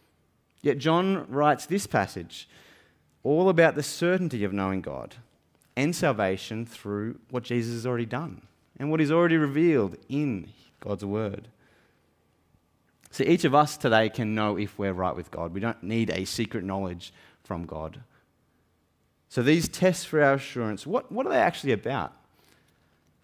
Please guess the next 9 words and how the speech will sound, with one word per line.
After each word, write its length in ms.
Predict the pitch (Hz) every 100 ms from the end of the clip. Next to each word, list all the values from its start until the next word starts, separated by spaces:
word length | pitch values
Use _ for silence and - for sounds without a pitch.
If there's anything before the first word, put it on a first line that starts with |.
| _ -
Well, 200 | 117 131
our 120 | 143
first 380 | - 175 180 -
point 200 | 160 107
for 100 | 131
today, 320 | 127 95 95
the 160 | 107 113
obedience 680 | - 123 131 131 113 -
test. 540 | - - - - -